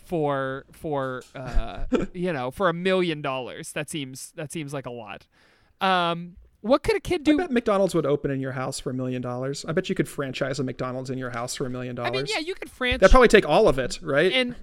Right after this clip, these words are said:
Speaker 1: it would never make the money back. So yeah, you're, you're fucked after that, right? Like,
Speaker 2: Yeah, I mean, you could just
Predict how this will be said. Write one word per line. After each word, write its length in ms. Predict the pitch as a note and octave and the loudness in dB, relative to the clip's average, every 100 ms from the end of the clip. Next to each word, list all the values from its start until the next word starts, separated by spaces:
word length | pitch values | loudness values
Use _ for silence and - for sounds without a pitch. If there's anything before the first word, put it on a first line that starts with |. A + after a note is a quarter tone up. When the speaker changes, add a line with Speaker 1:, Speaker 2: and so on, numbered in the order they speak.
| G#3+ | -8
Speaker 1:
it 160 | A#3 | -4
would 160 | G#3+ G3+ | -4 0
never 320 | A3 A3+ G#3+ | 0 0 -2
make 240 | F#3+ F#3 | -4 -4
the 80 | F#3+ | -6
money 200 | F3+ E3 | -6 -6
back. 440 | C#3 G3 E3 B2 - | -2 0 0 -6 -8
So 200 | - E3+ | -2 0
yeah, 280 | F#3 G#3+ B2 | 2 2 0
you're, 300 | E3 F#3+ E3+ | -2 -2 -2
you're 160 | F3+ | -4
fucked 420 | F3+ - F3 - - | -4 -2 -4 -6 -12
after 280 | C#3 - D3+ | -12 -10 -10
that, 340 | C3+ F#2+ - _ _ _ _ | -8 -10 -14 _ _ _ _
right? 400 | F3+ D#3+ D3+ F3+ | -4 -2 -2 -4
Like, 340 | F3+ D3+ C3+ C#3 | -2 -2 0 2
Speaker 2:
Yeah, 160 | F#3 C3+ | 2 2
I 60 | |
mean, 220 | D#3+ D3+ - | -2 -4 -8
you 140 | - F#3 | -10 -2
could 160 | F3+ | 0
just 200 | E3 E3 | 0 -2